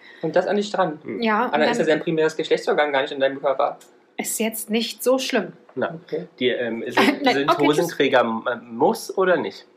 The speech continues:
Speaker 1: Hosenträger sind ein Muss.
Speaker 3: Ja?
Speaker 2: Ne, kann auch ohne getragen
Speaker 1: Ich hab auch
Speaker 2: werden,
Speaker 1: ohne.
Speaker 2: historisch.
Speaker 1: Hm. Ich hab mit
Speaker 3: Aber
Speaker 1: und
Speaker 3: du
Speaker 1: ohne.
Speaker 3: findest es jetzt richtig geilo. Also ist es jetzt, findest du es wirklich gut oder findest du es eigentlich eher Trend? Also, dass du sagst, so in zwei, drei Jahren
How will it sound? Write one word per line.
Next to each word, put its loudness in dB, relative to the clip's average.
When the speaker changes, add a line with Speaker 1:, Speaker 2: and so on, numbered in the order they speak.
Speaker 1:
Hosenträger 2
sind -4
ein -2
Muss. -2
Speaker 3:
Ja? 0
Speaker 2:
Ne, -4
kann -2
auch 0
ohne 0
getragen -4
Speaker 1:
Ich 0
hab 0
auch 2
Speaker 2:
werden, 0
Speaker 1:
ohne. 0
Speaker 2:
historisch. -8
Speaker 1:
Hm. -6
Ich -4
hab -4
mit 2
Speaker 3:
Aber 4
Speaker 1:
und 2
Speaker 3:
du 2
Speaker 1:
ohne. 0
Speaker 3:
findest 2
es -2
jetzt 0
richtig 0
geilo. 0
Also 2
ist -2
es -4
jetzt, 2
findest 0
du 2
es -4
wirklich -2
gut -2
oder 2
findest -6
du -2
es -8
eigentlich -4
eher -2
Trend? -6
Also, 2
dass 4
du -2
sagst, 2
so 0
in -2
zwei, 2
drei 0
Jahren 2